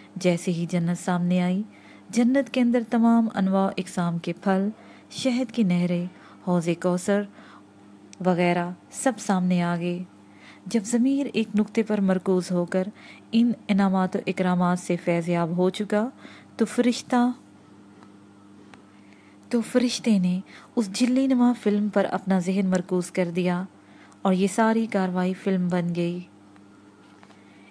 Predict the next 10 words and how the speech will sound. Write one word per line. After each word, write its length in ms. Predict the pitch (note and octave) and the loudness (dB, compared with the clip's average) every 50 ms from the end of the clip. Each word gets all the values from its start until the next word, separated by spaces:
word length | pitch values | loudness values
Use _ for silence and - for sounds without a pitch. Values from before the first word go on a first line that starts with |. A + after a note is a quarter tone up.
| - - - | -20 -2 2
एक 200 | A3+ G#3 G3 F#3 | 2 2 4 2
दूसरा 360 | F#3 B3 B3 B3 - C#4+ C#4 C#4 - - | 2 0 0 2 2 2 2 2 2 2
आदमी 320 | A3 A3+ G#3+ A3 A#3 A#3 A3+ - G3+ | 2 2 4 6 6 6 6 4 2
इबादत 380 | F#3+ F#3+ F#3+ G3 G3 G#3+ G3+ | 2 2 4 4 2 0 0
के 140 | - - G3 | -2 -2 0
लिए 180 | F3+ F#3+ F#3+ F#3 | 2 2 2 2
घर 160 | F3 G3 G3 F#3 | 2 0 -2 0
से 160 | - - F#3 | 0 -2 -2
बाहर 300 | F3 F#3 F3+ F3+ F3+ F3 | -2 0 0 0 0 0
आया। 320 | F3 F3 E3+ E3+ F#3+ B3+ | -2 -2 -2 -2 -4 -4